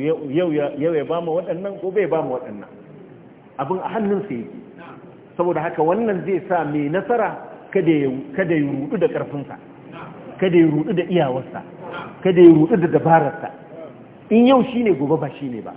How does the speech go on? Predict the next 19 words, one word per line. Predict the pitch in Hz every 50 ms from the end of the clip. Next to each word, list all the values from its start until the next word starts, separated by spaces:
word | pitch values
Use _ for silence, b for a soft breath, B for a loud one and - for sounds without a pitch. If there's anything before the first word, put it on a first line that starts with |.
| -
"Wa | - 180
tilkal | - 180 190 180 - 165 151 147
ayyamu | 143 147 135 143 151 160 160 151 139 135
nudawiluha | 131 123 135 131 123 135 160 151 139 123 127 123
bainan | 113 123 123 120 117 110 107 107
nas." | 104 95 - - - - - - - - - - - - - - - - - - - - - - -
Haka | 165 160 - 160
waɗannan | 156 160 170 151 156 160 151
ranaku | 147 139 131 131 - 156 156 135
suke, | - - 147
muke | 139 147 - 143 127 117
jujjuya | 139 165 139 123 143 151 139 131
su | 135 143
tsakanin | 143 123 - 131 120 120 120 120
mutane. | 120 120 117 - 104 92 92 - - - - - - - - - 143 - - - -
Hmm. | 110 107 107 104 87 - - - - - - - - - - - - - - - - - - - - - - - - - 101
Ba, | 147 156 - 156 147 - -
tun | 127 175 208
daga | 185 135 156